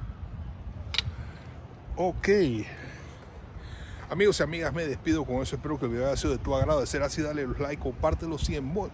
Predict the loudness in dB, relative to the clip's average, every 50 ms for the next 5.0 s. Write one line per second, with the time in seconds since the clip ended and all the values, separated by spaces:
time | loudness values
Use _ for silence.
0 | 4 6 6 6 6 4 0 -6 -2 -2 0 0 2 2 2 0 0 -2 -2 -4
1 | -4 -4 -4 -6 -6 -6 -6 -6 -8 -8 -6 -4 -2 0 2 2 2 2 2 2
2 | 2 2 2 2 2 4 4 4 6 4 4 4 4 4 4 2 2 2 4 4
3 | 6 6 6 4 4 4 2 2 2 2 2 2 4 4 4 4 4 4 2 2
4 | 0 0 -2 -4 -4 -6 -8 -8 -10 -10 -10 -10 -6 -2 0 0 2 2 0